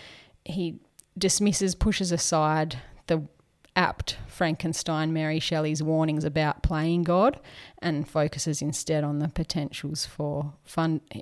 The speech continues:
quote, "fundamental transformations in human consciousness and identity, and questions of human enhancement," which,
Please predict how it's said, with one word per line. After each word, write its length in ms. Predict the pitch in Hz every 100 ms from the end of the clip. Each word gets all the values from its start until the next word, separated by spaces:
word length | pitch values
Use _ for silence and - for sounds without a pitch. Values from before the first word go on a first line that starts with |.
| -
quote, 360 | - 151 175 -
"fundamental 920 | - 165 151 151 147 151 147 139 143
transformations 960 | - 151 - - 147 139 143 - 139 -
in 200 | 156 139
human 340 | - 147 151
consciousness 680 | - 151 - - - 190 -
and 180 | 160 147
identity, 800 | 147 143 147 143 - - 143 - - - - - _ -
and 180 | 180 165
questions 480 | - 170 - 170 165
of 120 | 160
human 280 | 170 160 156
enhancement," 800 | 151 147 156 175 165 139 - - -
which, 240 | 185 156